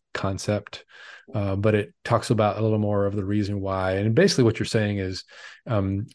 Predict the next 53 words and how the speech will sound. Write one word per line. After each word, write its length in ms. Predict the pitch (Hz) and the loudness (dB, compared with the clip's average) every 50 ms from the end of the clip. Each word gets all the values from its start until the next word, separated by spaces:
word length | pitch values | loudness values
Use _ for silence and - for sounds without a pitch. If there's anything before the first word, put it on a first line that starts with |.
| _ - | _ 0
exponential 720 | 143 143 143 - - - 135 120 117 120 117 - 117 107 | 0 0 0 -2 -2 2 4 4 4 4 4 4 2 2
thinking 600 | - - 107 107 104 - 117 113 110 110 113 113 - - - - _ - | 4 2 2 2 2 0 0 0 2 0 0 -2 -4 -10 -20 -20 _ -2
gets 200 | 123 120 - - | -2 0 2 2
you 100 | 117 110 | 2 4
a 0 | |
lot 240 | 104 107 101 - - | 4 4 2 0 -2
further 360 | - 113 107 98 107 104 104 | -2 -2 0 0 0 0 -2
than 160 | 98 101 98 | -2 -2 -4
linear 420 | 95 92 98 101 101 98 92 92 | -4 -2 -2 -2 -2 -2 -2 -4
thinking. 440 | - - 98 92 90 - 98 98 95 | -4 -4 -6 -6 -6 -6 -6 -6 -4
And 100 | 95 92 | -4 -4
I 40 | 95 | -4
think 220 | - - 107 98 | -2 -2 -2 0
all 180 | 101 101 101 101 | 0 2 2 2
of 100 | 101 95 | 2 2
us 220 | 98 92 - - | 0 0 0 -2
are 180 | 104 101 98 98 | -4 -4 -4 -4
a 60 | 92 | -2
little 240 | 95 107 110 107 104 | 0 0 0 2 2
bit 320 | 101 98 98 - - - - _ - - - - - _ | 2 0 0 -2 -4 -12 -20 _ -20 -20 -20 -20 -8 _
limited 580 | - 107 107 113 113 107 107 - 110 104 101 95 | 2 4 6 6 6 4 4 4 2 2 2 2
by 200 | 98 101 95 95 | -2 -2 -2 -2
our 180 | 98 95 95 - | 0 -2 -2 -2
own, 520 | 101 101 104 104 104 101 101 98 98 92 - _ - - - _ _ _ - | -2 -2 -2 0 0 0 0 -2 -4 -6 -8 _ -20 -20 -20 _ _ _ -8
uh, 100 | 110 98 | -6 -4
linear 720 | 101 104 101 98 104 113 110 110 107 104 104 104 107 101 | -2 -2 0 2 4 4 6 6 6 6 6 4 4 2
way 220 | 98 104 104 107 104 | 2 4 4 4 4
of 100 | 98 - | 2 0
thinking. 540 | - 110 110 107 - 117 110 107 107 104 | 0 0 0 0 0 0 0 2 2 2
We 180 | 98 98 95 95 | 0 0 0 -2
tend 240 | 92 - 110 101 95 | -2 -2 -2 -2 -2
to 40 | 92 | -2
try 260 | - - 104 98 98 | -4 -2 -2 0 0
and, 280 | 98 92 92 95 98 - 104 | 0 -2 -2 -4 -6 -4 -6
uh, 240 | 104 - - - | -6 -6 -4 -4
uh, 140 | 104 98 95 92 | -4 -4 -4 -6
figure 280 | - - 107 101 101 | -4 -2 0 2 2
out 120 | 98 98 101 | 2 2 2
what 120 | 104 98 | 0 2
our, 320 | 95 95 92 92 92 87 - _ _ _ _ _ _ - | 2 2 2 2 0 -2 -6 _ _ _ _ _ _ -8
uh, 140 | 110 104 - - | -8 -8 -6 -6
exchange 560 | 113 107 - - - - 110 107 107 107 101 104 | -6 -6 -6 -6 -4 0 2 4 4 4 2 2
of 100 | 98 92 | 2 2
value 420 | 98 98 98 98 101 101 107 104 | 2 2 2 2 2 2 4 4
is 220 | 101 101 101 98 | 4 4 2 2
on 100 | 104 95 | 0 -2
a 80 | 92 90 | -2 -2
one-to-one 540 | 92 92 101 101 101 98 98 95 101 101 98 | -2 0 0 0 0 0 0 0 -2 -2 0
basis 460 | 87 101 107 113 - 127 131 131 131 | 0 0 0 0 2 0 0 0 0
versus 320 | - 117 95 - 107 95 | -2 -2 -4 -4 -4 -6
a 80 | 92 90 | -4 -2
one-to-many 500 | 90 101 101 95 92 90 90 95 98 101 | 0 0 0 0 -2 -2 -2 -2 -2 0
basis. 540 | 95 101 104 107 - - 123 120 - - | 0 0 -2 -2 -2 -4 -6 -6 -8 -12